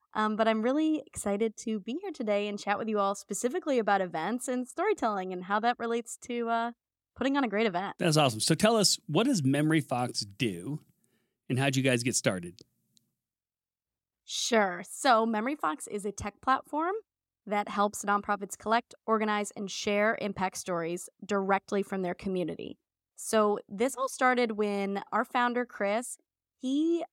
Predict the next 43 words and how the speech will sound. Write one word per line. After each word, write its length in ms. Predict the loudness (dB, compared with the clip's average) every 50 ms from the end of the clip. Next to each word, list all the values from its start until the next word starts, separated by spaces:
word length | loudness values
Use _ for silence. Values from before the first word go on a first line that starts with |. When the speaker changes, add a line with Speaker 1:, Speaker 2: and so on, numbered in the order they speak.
| _ _ _ _ _ _ _ _ _ _ _ _ _ _ -2
Speaker 1:
well, 220 | 2 4 4 4 2
was 140 | 0 0 2
in 80 | 4 4
the 60 | 4
Army. 520 | 4 4 2 2 2 0 -2 -2 -4 -6
He's 180 | -6 -6 -6 -6
an 80 | -4 -4
Army 180 | -2 -2 -2
veteran. 420 | -2 -2 -2 0 0 -2 -2 -2 -4 -4
And 180 | -6 -4 -4
when 120 | -4 -4 -4
he 160 | -6 -8 -10
came 220 | -8 -6 -8 -8
home, 380 | -2 0 2 4 4 4 2 0
he 480 | -4 -6 -6 -4 -2 0 0 0 0 -2 _ _ _ _ _ _ _ _ _ -4
had 180 | -2 0 0 2
hoped 320 | 4 4 2 2 2 0
that 140 | 0 0 0
he 240 | 0 -2 -2 0 2
had 120 | 2 2
a 120 | 2 0 -4 -8 _ _ _ _ _
better 300 | 2 2 4 4 4 2
way 340 | 2 2 2 2 4 2 2 0
to 160 | -2 -4 -6
collect 440 | -6 -6 -6 -2 -2 -2 -2 -2 -6
stories 600 | -12 -8 -4 0 0 2 2 2 0 0 -2 -4
from 240 | -4 -4 -4 -4 -4
his 200 | -6 -8 -10 -8
grandfather 640 | -4 -2 0 0 2 2 2 2 0 0 -2 -4 -6 -4 -2
who 260 | -2 0 0 0 -2
had 240 | -2 -4 -6 -6 -6
dementia. 580 | -6 -4 -4 -4 -4 -4 -6 -6 -6 -8 -8 -10 _ _ _ -6
Speaker 2:
Mm. 120 | -6 -6 -8 _ _
Speaker 1:
And 180 | 0 0 0 2
he 160 | 2 2 2 2
was 140 | 2 4
also 320 | 4 2 2 0 -2 -4 -4
a 60 | -2
veteran. 460 | -2 -2 -4 -2 -4 -6 -6 -6 -6
So 240 | -4 -2 0 2 2
he 400 | 2 2 0 2 2 2 2 0 -2 _ _ -8
originally 580 | -4 0 0 0 0 0 0 0 0 0 0 -2
m-, 160 | -2 -4